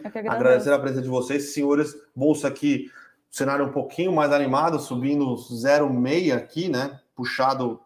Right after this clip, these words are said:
Speaker 2: pelas empresas, é... inclusive a Cogna sendo uma das maiores altas, é... algumas empresas aqui que tem, tinham sofrido bastante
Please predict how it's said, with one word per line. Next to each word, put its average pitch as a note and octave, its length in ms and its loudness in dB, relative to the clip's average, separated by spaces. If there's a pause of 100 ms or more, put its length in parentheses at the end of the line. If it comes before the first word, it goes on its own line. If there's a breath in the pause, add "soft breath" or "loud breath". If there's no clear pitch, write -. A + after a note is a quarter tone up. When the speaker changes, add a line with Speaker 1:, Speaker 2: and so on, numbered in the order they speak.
(520)
Speaker 2:
pelas B2+ 240 0
empresas, B2 760 -4 (360 soft breath)
é... A2 1200 -2 (360)
inclusive B2 260 -4
a A#2 80 -2
Cogna B2+ 440 -2
sendo B2 160 -4
uma A#2 80 0
das A#2 120 -2
maiores A2+ 360 -2
altas, D#3 560 0 (420 soft breath)
é... G#2+ 640 -4 (240)
algumas B2 380 -2
empresas B2 480 0
aqui A#2 260 -6
que B2 160 -12
tem, B2+ 240 -4
tinham C3 200 -6
sofrido B2 260 -4
bastante B2 500 -2